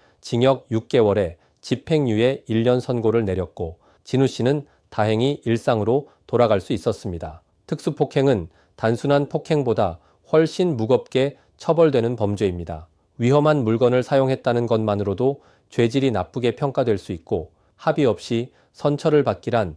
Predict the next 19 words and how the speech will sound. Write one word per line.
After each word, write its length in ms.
매우 420
어려운 460
게 260
현실입니다. 760
따라서 420
특수폭행 600
혐의에 400
연루되었다면 880
사건의 520
원인과 560
수단, 460
피해 280
정도를 540
법적으로 720
정확하게 600
분석하고 760
전략적으로 720
대응하는 460
것이 420